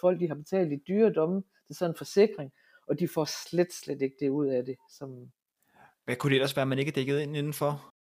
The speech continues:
Speaker 1: Jamen, det kunne være, øh, det kunne være, hvis du skal, altså, have briller eller et eller andet, øh, så, så er du ikke, eller, eller, altså, når det ikke,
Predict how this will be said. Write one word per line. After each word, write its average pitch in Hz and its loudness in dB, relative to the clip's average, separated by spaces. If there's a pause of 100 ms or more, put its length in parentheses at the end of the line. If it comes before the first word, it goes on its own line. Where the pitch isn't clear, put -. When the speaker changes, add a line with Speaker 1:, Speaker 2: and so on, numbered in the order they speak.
(160)
Speaker 1:
Jamen, 180 12
det 240 8
kunne 185 6
være, 180 12
øh, 151 6
det 220 4
kunne 170 2
være, 175 10
hvis 160 2
du 160 -8
skal, 147 0
altså, 139 4
have 131 -4 (180)
briller 165 10
eller 110 0
et 87 0
eller 123 0
andet, 120 -8
øh, 104 -4 (200)
så, - 0 (100)
så 240 4
er 226 8
du 160 2
ikke, 156 2
eller, 139 4
eller, 135 4
altså, 147 6
når 160 4
det 170 4
ikke, 240 6